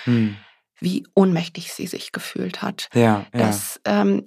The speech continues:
Speaker 2: ihr all diese Sachen passieren, dass sie das anderen Menschen auch erzählt, dass sie zur Polizei gegangen ist, dass sie versucht hat, Hilfe zu bekommen. Und sie konnte letztlich nicht viel dagegen machen.
Speaker 1: Hm, hm.
Speaker 2: Dieser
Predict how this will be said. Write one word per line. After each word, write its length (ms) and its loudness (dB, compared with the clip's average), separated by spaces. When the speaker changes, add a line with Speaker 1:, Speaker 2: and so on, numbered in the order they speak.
Speaker 2:
ihr 260 0
all 200 4
diese 220 0
Sachen 440 2
passieren, 680 4
dass 200 0
sie 120 0
das 280 -4
anderen 360 4
Menschen 440 2
auch 240 0
erzählt, 720 0
dass 140 -2
sie 100 -6
zur 160 -10
Polizei 580 0
gegangen 540 2
ist, 180 -4
dass 120 -4
sie 100 -6
versucht 420 -2
hat, 160 -2
Hilfe 400 0
zu 160 -6
bekommen. 540 -2
Und 260 -2
sie 160 -6
konnte 420 0
letztlich 640 2
nicht 320 4
viel 440 2
dagegen 540 4
machen. 320 -2
Speaker 1:
Hm, 360 8
hm. 360 0
Speaker 2:
Dieser 520 2